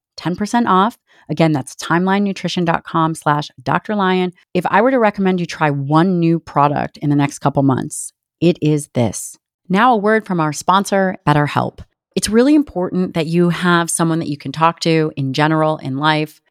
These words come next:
Oftentimes, as a physician, I hear a lot about what's going on in people's lives, and it is sacred and important. I also know how valuable it is for an individual to be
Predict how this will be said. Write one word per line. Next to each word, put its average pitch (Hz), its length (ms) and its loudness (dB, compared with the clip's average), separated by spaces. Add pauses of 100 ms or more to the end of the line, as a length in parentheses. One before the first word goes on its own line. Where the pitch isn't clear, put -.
Oftentimes, 156 800 0
as 147 160 -4
a 143 60 -2
physician, 151 880 0
I 151 240 -2
hear 151 420 -2
a 151 120 -4
lot 151 260 2
about 151 320 2
what's 147 160 -10
going 143 260 -2
on 147 280 2
in 139 160 -4
people's - 400 -14
lives, 156 580 0 (340)
and 143 300 0
it 143 160 -4
is 139 160 -4
sacred 156 560 2
and 139 140 -2
important. 160 800 -2 (240)
I 156 180 -2
also 185 340 2
know 143 300 -2
how 170 340 2
valuable 151 640 0
it 147 140 -2
is 139 380 0 (200)
for 139 460 0 (160)
an 156 100 -2
individual 151 560 0
to 143 200 -4
be 139 280 -6